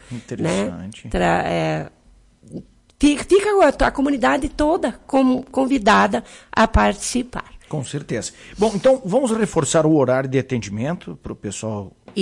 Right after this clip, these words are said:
Speaker 1: Isso,
Speaker 2: por lá?
Speaker 1: é, de, o, de segunda a sexta, a sábado, aliás.
Speaker 2: A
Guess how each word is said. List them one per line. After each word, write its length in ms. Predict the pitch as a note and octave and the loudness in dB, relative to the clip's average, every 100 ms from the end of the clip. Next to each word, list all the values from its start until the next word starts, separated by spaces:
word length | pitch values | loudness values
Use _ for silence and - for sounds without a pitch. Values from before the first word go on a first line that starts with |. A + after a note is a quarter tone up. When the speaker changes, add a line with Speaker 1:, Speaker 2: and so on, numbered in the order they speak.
| D#3 | 0
Speaker 1:
Isso, 200 | - - | 0 -6
Speaker 2:
por 180 | - C3+ | -6 2
lá? 60 | |
Speaker 1:
é, 200 | F3 E3+ | 4 6
de, 200 | E3+ A#3 | 4 2
o, 300 | E3+ D#3+ D#3+ | 4 6 4
de 160 | D3 F#3 | 4 2
segunda 580 | - G#3 G3+ D#4 G4 E4 | 2 2 4 6 6 4
a 40 | |
sexta, 400 | - - E3+ - D#3+ | 2 0 0 0 2
a 140 | D#3 | 2
sábado, 520 | - F3+ F#3 G#3 B3+ | 6 6 6 4 4
aliás. 280 | D3+ C3 | 2 2
Speaker 2:
A 20 | C3+ | 2